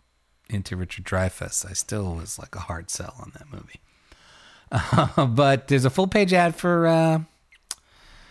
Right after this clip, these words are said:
Earthquake, uh, and the tagline was, "You'll feel it as well as see it."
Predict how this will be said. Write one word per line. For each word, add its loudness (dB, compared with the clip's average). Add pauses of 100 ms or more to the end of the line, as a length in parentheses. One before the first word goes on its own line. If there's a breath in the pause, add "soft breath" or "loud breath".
(480 soft breath)
Earthquake, 0 (240)
uh, -2
and 2
the 0
tagline 2
was, 2
"You'll 0 (100)
feel 0
it -8
as -4
well -2
as -8
see -6
it." -8